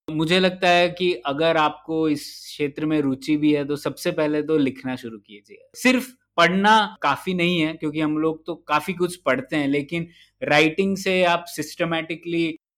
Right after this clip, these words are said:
आप फोर्स करते हैं अपने आप को कि आप अपने विचार, अ, स्पष्ट तरीके से लिख पाएं। पब्लिक पॉलिसी राइटिंग भी बहुत अलग होती है, तो हम लोग तो सिखाते हैं कि ये रिवर्स बॉलीवुड फॉर्मेट राइटिंग होनी चाहिए। आप अगर सरकार को कुछ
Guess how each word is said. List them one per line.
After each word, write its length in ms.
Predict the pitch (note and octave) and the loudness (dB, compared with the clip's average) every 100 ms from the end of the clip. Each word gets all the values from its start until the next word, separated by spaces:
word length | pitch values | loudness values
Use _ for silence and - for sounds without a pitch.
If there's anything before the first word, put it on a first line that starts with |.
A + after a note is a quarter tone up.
| - | -4
आप 220 | C#3+ C#3+ | -2 -2
फोर्स 400 | - F3 G3 G#3 | 0 4 4 4
करते 320 | - F#3 E3+ E3+ | 0 0 0 -2
हैं 120 | D#3+ | -2
अपने 260 | D3 D#3 | -4 -4
आप 240 | D3+ D3 - | -2 -2 -4
को 120 | D#3+ | -10
कि 160 | D#3 D#3+ | -4 0
आप 320 | D3 C#3+ C#3 | 0 -2 -8
अपने 320 | - - D3+ D3+ | -14 -8 -2 -2
विचार, 560 | C#3 C3+ C3+ C3+ C#3 C#3 C#3 _ | -2 -4 -4 -4 -2 -4 -10 _
अ, 60 | B2 | -14
स्पष्ट 520 | B2 - F3+ F3 - | -10 -2 -2 -2 -6
तरीके 360 | D3+ D3 C#3+ D3+ | -4 -2 -4 -4
से 140 | D3+ | -4
लिख 220 | C3 A#2 _ | -6 -6 _
पाएं। 100 | A2 G2+ _ _ _ | -20 -20 _ _ _
पब्लिक 320 | D3+ D3+ F3 F3 | -2 0 -2 0
पॉलिसी 340 | E3+ E3+ G3 | 0 0 0
राइटिंग 460 | D3+ C#3 C#3 E3+ F3 | 2 2 0 -2 -2
भी 80 | |
बहुत 300 | E3+ C#3 C3+ | -2 -2 -2
अलग 220 | A#2+ A#2+ A#2+ | -6 -8 -8
होती 260 | A2+ A#2 | -10 -10
है, 200 | B2 E3 - - - _ _ | -8 -8 -8 -20 -20 _ _
तो 60 | D#3 | -6
हम 200 | D#3 F3 | -4 -2
लोग 240 | F#3 F#3 | -2 -2
तो 60 | G3 | -6
सिखाते 500 | - E3+ E3 D#3+ F3+ | -6 -4 -4 -2 -4
हैं 240 | F3+ F3+ | -4 -6
कि 300 | F3 F#3 F3 - _ - | -6 -6 -6 -12 _ -8
ये 240 | D3+ E3+ E3 | -2 2 2
रिवर्स 480 | D#3 D#3+ G3 G3+ - | 4 6 4 4 2
बॉलीवुड 440 | E3 D#3+ E3+ F#3 | 4 6 4 2
फॉर्मेट 500 | F#3 D#3+ D3+ D#3 D3 | 0 0 0 -2 -4
राइटिंग 320 | C3+ A#2+ A#2+ A#2+ | -4 -6 -6 -8
होनी 180 | A#2 | -8
चाहिए। 220 | A2+ A2 G#2+ _ _ _ - | -12 -18 -20 _ _ _ 2
आप 160 | A#3 F#3 | 4 4
अगर 180 | F#3+ G#3 | 2 2
सरकार 540 | F#3+ D#3 D#3+ E3+ F#3 | 2 2 4 2 2
को 140 | F3+ | -2
कुछ 380 | F#3+ G3 G3 - | -4 -4 -6 -16